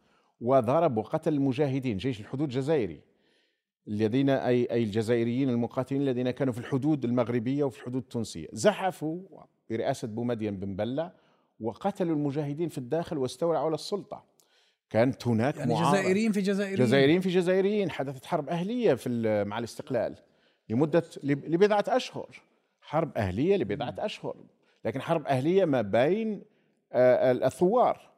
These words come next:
Speaker 1: ثوار الخارج وثوار الداخل. الذي حدث أن غزو الحسن الثاني أو دخول الحسن الثاني ل-، ل-، آه، للأراضي الجزائرية في ثلاثة وستين، في الوقت اللي كانوا الجزائريين هناك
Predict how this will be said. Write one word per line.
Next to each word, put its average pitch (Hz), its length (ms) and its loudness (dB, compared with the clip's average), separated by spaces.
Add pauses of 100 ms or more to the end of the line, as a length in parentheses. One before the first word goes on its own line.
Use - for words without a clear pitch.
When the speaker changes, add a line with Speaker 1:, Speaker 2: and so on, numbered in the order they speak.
Speaker 1:
ثوار 156 340 4
الخارج 131 540 0
وثوار 190 360 -2
الداخل. 98 460 -2 (1300)
الذي 180 300 6
حدث 135 680 2 (240)
أن 135 140 2
غزو 220 300 2
الحسن 202 380 0
الثاني 123 600 0
أو 123 280 4 (140)
دخول 139 400 0
الحسن 160 340 0
الثاني 135 360 0
ل-، 117 40 -4
ل-، 113 500 -4
آه، 110 180 0
للأراضي 107 600 0
الجزائرية 98 720 -6
في 95 180 -18
ثلاثة 110 200 -6
وستين، 92 560 -10 (520)
في - 120 -4
الوقت 131 340 4
اللي 185 180 2
كانوا 185 360 0
الجزائريين 151 720 0 (720)
هناك 127 600 2